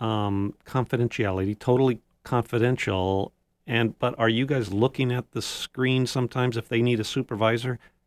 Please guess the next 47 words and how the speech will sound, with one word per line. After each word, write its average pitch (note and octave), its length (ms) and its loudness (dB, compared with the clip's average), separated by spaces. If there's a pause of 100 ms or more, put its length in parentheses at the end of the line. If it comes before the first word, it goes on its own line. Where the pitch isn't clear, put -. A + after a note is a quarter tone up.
You A#2+ 180 0
can B2 160 -2
see B2+ 200 0
the A2 140 0
texting A#2+ 520 -2
going A#2 240 2
on A#2+ 300 0
at - 140 -10
the - 40 -12
same A#2 240 2
time. B2 300 0 (380)
How E3+ 180 4
can D#3+ 260 2
we, C3+ 720 0
how C#3+ 80 -10
does D3 180 -4
the A2 240 0
texter A2 540 -4 (520)
take A#2+ 180 -2 (220)
<laughs> - 460 -6
that A2 180 0
confidence C3 600 2
that A2 180 0
this G#2 220 -4
really, A#2 440 4 (280)
this - 140 -8
really D#3+ 180 4
is A#2 80 0
confidential? F2 840 -2
So - 420 -8 (300)
who E3+ 120 4
else C#3 160 0
is G#2 100 -2
seeing F#2+ 320 0
this? F2 260 -2
And F#2+ 200 -2 (220)
do G#2+ 80 0
you F#2+ 80 -2
just F#2 220 -4
say B2+ 160 4
that, D#3+ 140 4
or A#2+ 100 4
is A2+ 80 2
there B2 140 2
some A#2+ 260 0
kind A2+ 180 0
of G2 80 0